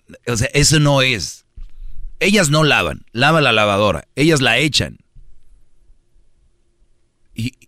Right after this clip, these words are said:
y, y se les cre-, ha creado algo en la mente que eso es una madriza. Imagínate tú que andas en la construcción, en, eh, de, de, de, de trailero, eh, de trabajos pesados.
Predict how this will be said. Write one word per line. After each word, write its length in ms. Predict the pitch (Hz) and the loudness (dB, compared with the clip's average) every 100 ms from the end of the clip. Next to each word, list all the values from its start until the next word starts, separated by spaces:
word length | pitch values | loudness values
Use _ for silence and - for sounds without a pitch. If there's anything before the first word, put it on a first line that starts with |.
| - | -18
y, 180 | 113 - | -14 -6
y 140 | 123 | -2
se 140 | 120 | 0
les 240 | 107 98 - | 0 0 -2
cre-, 180 | 127 127 | 0 0
ha 120 | 147 | 0
creado 460 | 131 151 147 151 147 | 0 2 2 2 4
algo 180 | 151 147 | 4 2
en 60 | |
la 100 | 139 | 2
mente 320 | 135 143 135 | 2 0 -2
que 120 | - 120 | -4 -2
eso 160 | 113 | 2
es 80 | 117 | 2
una 200 | 131 131 | 2 2
madriza. 580 | 113 104 127 143 127 - _ _ _ _ _ _ _ _ _ _ _ _ _ _ _ | 2 0 0 -2 -6 -8 _ _ _ _ _ _ _ _ _ _ _ _ _ _ _
Imagínate 420 | - 131 175 170 139 | -4 0 2 2 2
tú 160 | 165 | 2
que 120 | 123 | 2
andas 200 | 156 160 | 2 4
en 100 | 139 | 2
la 100 | 123 | 2
construcción, 1000 | 107 107 - 98 - 113 120 123 127 104 - - - _ _ _ | 0 -2 -2 -4 -2 2 4 4 2 -2 -10 -20 -20 _ _ _
en, 260 | 113 117 110 | -4 -4 -2
eh, 280 | 107 107 101 | -2 0 0
de, 140 | 98 | -4
de, 200 | 95 104 - | -4 -6 -6
de, 220 | 95 101 - | -8 -8 -8
de 180 | - 101 | -10 -8
trailero, 840 | - 104 95 104 120 120 117 104 - _ _ _ _ - | -2 0 0 2 2 2 0 0 -4 _ _ _ _ -4
eh, 360 | 107 104 101 | 0 2 0
de 100 | 85 | -2
trabajos 540 | 90 - 107 123 127 - | -6 -2 0 2 0 -2
pesados. 600 | 101 92 101 76 65 | -4 -2 -2 -2 -6